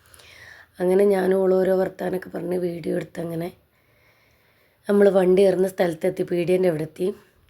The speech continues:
അവിടെ എത്തിയ പാട് സാധാരണത്തെ പോലെ തന്നെ രണ്ട് ലേസൊക്കെ മേടിച്ചു. എന്ത് വാങ്ങുകയാണ്, വാങ്ങുകയാണെങ്കിലും കൂടെയുള്ള ആൾക്കും കൂടെ വാങ്ങും കേട്ടോ. ഒറ്റയ്ക്ക് കഴിക്കൂല, എന്ത് കിട്ടിയാലും കൂടെയുള്ളത് ഞാനാണെങ്കിലും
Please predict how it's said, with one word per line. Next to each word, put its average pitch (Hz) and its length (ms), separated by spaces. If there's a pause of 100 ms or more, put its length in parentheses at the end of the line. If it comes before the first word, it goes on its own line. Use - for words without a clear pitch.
(180)
അവിടെ 180 240
എത്തിയ - 360
പാട് 180 220 (320)
സാധാരണത്തെ 175 540
പോലെ 175 220
തന്നെ 185 180 (760)
രണ്ട് 180 240
ലേസൊക്കെ 180 480
മേടിച്ചു. 170 340 (1120)
എന്ത് 180 240
വാങ്ങുകയാണ്, 202 460 (240)
വാങ്ങുകയാണെങ്കിലും 180 840 (720)
കൂടെയുള്ള 185 460
ആൾക്കും 180 260
കൂടെ 180 200
വാങ്ങും 156 260
കേട്ടോ. 156 200 (220)
ഒറ്റയ്ക്ക് 180 380
കഴിക്കൂല, 190 440
എന്ത് 180 220
കിട്ടിയാലും 190 380 (720)
കൂടെയുള്ളത് 190 520 (240)
ഞാനാണെങ്കിലും 180 640